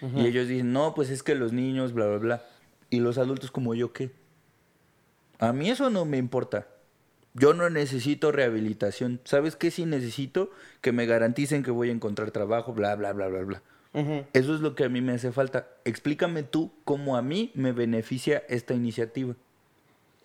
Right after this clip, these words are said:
Speaker 1: Ok.
Speaker 2: No, pues no te beneficia. Le digo, "Exacto, por eso no estoy de acuerdo". Porque la, el mensaje que estás mandando es que las personas con diversidad funcional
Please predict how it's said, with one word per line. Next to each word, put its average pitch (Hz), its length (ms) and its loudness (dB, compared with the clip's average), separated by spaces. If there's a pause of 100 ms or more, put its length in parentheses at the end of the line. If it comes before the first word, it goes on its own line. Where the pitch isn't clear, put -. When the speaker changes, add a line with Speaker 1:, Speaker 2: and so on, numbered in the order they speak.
(260)
Speaker 1:
Ok. 117 160 -6 (640)
Speaker 2:
No, 123 340 0
pues 117 160 -4
no 120 160 -2
te 131 120 2
beneficia. 110 440 -2
Le 104 40 -8
digo, 98 140 -6
"Exacto, 117 520 0
por 110 160 4
eso 120 160 0
no 127 120 2
estoy 135 280 2
de 123 80 2
acuerdo". 135 420 0 (880)
Porque 113 300 4
la, 110 180 6
el 113 80 4
mensaje 127 480 0
que 147 80 2
estás 147 260 0
mandando 147 580 2
es 113 140 0
que - 380 -2
las 104 220 2
personas 131 500 0
con 147 160 0
diversidad 123 500 0
funcional 127 540 0